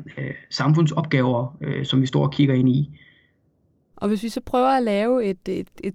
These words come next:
Speaker 2: tankeeksperiment, eller spole tiden lidt frem, eller hvad man skal sige, i forhold til at lykkes med at gøre Syddansk Universitet til, til Danmarks første fuldstændig bæredygtige universitet. Altså, hvordan ser det ud?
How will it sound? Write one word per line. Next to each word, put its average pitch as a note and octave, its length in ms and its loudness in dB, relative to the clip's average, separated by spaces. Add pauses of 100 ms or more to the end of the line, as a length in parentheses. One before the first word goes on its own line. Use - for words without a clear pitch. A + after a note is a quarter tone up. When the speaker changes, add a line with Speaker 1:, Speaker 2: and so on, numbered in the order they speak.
Speaker 2:
tankeeksperiment, F#3 1200 0
eller F3 160 -2
spole F3+ 320 -2
tiden A3+ 340 2
lidt G3 160 0
frem, G#3+ 340 0
eller F#3+ 100 -2
hvad F#3 80 0
man F#3 140 0
skal - 220 -8
sige, G#3 320 -2
i G3 40 -4
forhold G#3 440 0
til G3+ 300 -4 (420)
at F#3 80 2
lykkes B3 520 2
med E3 320 0
at - 180 -10
gøre D#3 280 -2
Syddansk G3 580 -2
Universitet E3 560 -4
til, E3+ 480 -4
til F#3 140 -6
Danmarks F3+ 480 -2
første A3 400 0
fuldstændig F#3 540 -2
bæredygtige F3+ 680 0
universitet. D#3+ 540 -4 (840)
Altså, G3+ 180 -2
hvordan G3+ 320 0
ser C#4 200 2
det C#4 300 0
ud? C4+ 200 0